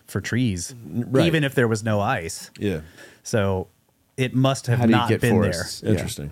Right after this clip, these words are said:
Speaker 2: Okay.
Speaker 1: Right. And so Hapgood is just saying, okay, so clearly you can't,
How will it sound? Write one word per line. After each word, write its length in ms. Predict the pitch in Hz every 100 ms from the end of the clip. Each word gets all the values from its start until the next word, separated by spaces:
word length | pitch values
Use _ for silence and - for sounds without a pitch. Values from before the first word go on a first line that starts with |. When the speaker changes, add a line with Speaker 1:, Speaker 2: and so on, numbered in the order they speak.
| -
Speaker 2:
Okay. 260 | 117 - 80 - _
Speaker 1:
Right. 240 | 101 95 -
And 140 | 120
so 140 | 127 123
Hapgood 320 | 151 - 127
is 100 | 110
just 180 | 123 -
saying, 300 | 120 113 120
okay, 260 | - 98
so 220 | 101 113
clearly 480 | 104 - 151 147 120
you 240 | 113 120 120
can't, 300 | 151 156